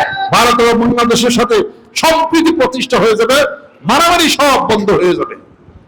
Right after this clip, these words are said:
আজকে, আজকে মানুষ মানুষে কেন খুনাখুনি হবে, মারামারি হবে কেন? ঘটনাটা কি না?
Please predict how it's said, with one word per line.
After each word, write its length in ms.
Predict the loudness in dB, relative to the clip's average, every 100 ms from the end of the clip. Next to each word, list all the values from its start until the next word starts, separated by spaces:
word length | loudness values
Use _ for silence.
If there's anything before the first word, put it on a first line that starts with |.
| _ -20 -20 _ -4
আজকে, 240 | -2 -2 -4 -6 -10 -4
আজকে 220 | -2 0 0
মানুষ 680 | 0 0 0 0 0 -4 -4
মানুষে 560 | -2 0 0 -2 -4 -12 -4
কেন 240 | -2 0
খুনাখুনি 460 | 0 0 0 0 0
হবে, 280 | 0 0 -2 -6 -8
মারামারি 360 | -2 0 2 2
হবে 300 | 0 0 -2
কেন? 240 | -2 -4
ঘটনাটা 480 | -6 -4 -4 -2 -2
কি 220 | -4 -6
না? 160 | -6